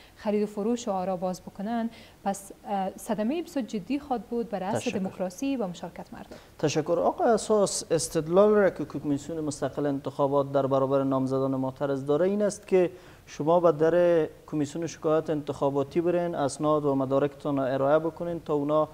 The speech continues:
Speaker 2: ارزیابی بکنن و بررسی بکنن. مشخصاً در حوزه کابل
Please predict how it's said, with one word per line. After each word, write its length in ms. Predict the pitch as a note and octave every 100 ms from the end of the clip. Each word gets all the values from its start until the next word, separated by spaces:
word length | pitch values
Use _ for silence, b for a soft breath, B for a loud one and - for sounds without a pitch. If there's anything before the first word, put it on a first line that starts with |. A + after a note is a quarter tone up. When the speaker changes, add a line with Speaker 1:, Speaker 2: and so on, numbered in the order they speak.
| B B B
Speaker 2:
ارزیابی 460 | C3 B2 C3+ C3+ D3
بکنن 380 | D3 D#3 D3+
و 120 | D3 C3+
بررسی 420 | B2 A#2 A2+ A#2
بکنن. 440 | G2 G2 A2+ A#2+ -
مشخصاً 540 | D#3+ F3 F#3 G#3 G3+
در 200 | G3+ F#3+
حوزه 360 | E3 F3 D#3+ E3+
کابل 540 | D#3 E3 D#3 E3+ F3